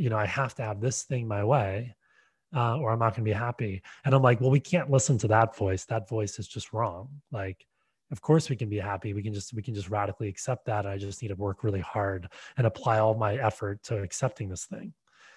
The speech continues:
And I'm sure in a matter of months, I'll get really good at accepting it and we'll move on." But what I'm doing there is, uh, what generally happens when you do that is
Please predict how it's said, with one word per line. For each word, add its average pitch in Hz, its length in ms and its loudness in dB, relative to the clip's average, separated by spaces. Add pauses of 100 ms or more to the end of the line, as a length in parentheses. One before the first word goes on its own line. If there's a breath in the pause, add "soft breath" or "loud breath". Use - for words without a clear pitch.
(120 soft breath)
And 120 140 2
I'm 110 80 0
sure 120 260 2
in 113 60 2
a 110 60 2
matter 107 280 4
of 101 80 -2
months, 104 360 -6
I'll 101 100 -2
get 101 120 -6
really 104 200 -2
good 101 160 -2
at 95 80 -2
accepting 104 440 -6
it 107 80 -2
and 101 100 -4
we'll 101 80 -4
move 101 220 -2
on." 107 300 -4 (920 soft breath)
But 131 320 6
what 151 180 8
I'm 147 200 8
doing 170 320 12
there 127 240 10
is, 117 180 8
uh, 110 500 4 (640 soft breath)
what 127 200 10
generally 156 360 12
happens 123 300 8
when 113 100 6
you 107 80 2
do 117 160 6
that 107 180 6
is 101 220 0